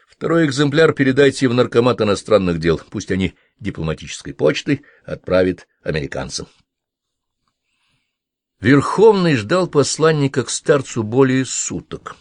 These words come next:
Прежде царственно нетерпимый и грозный к своим подчиненным, Сейчас он проявлял невиданную выдержку и чувствовал необходимость этого, всякий раз останавливая себя,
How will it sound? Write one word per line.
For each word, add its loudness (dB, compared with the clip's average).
Прежде 2
царственно 0
нетерпимый -4
и 0
грозный 0
к -10
своим -4
подчиненным, -6
Сейчас -4
он -2
проявлял 0
невиданную -4
выдержку -2
и -4
чувствовал -6
необходимость -4
этого, 0
всякий -2
раз 2
останавливая 0
себя, -2